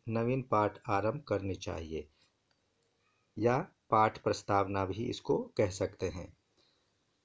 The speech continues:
भाटिया के अनुसार तत्परता या किसी कार्य के लिए तैयार होना युद्ध को आधा विजय कर लेने के समान होता है।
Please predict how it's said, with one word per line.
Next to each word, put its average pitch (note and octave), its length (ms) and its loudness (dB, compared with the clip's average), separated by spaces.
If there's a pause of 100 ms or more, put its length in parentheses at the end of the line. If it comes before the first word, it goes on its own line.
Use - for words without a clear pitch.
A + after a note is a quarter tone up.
(240)
भाटिया G#2+ 600 2
के B2 180 4
अनुसार G#2 600 0 (720)
तत्परता A#2 600 2
या A2 180 6
किसी C3+ 420 -2
कार्य G2+ 480 4
के F#2 160 0
लिए G#2 220 0
तैयार G#2 720 0 (260)
होना A2+ 400 2 (640)
युद्ध A#2+ 360 0
को B2+ 460 2 (180)
आधा A2 360 4
विजय G2 520 2
कर A2+ 140 0
लेने G2+ 340 2
के D3+ 320 -2 (100)
समान G2 440 -2
होता E2+ 280 -6
है। F2+ 200 -4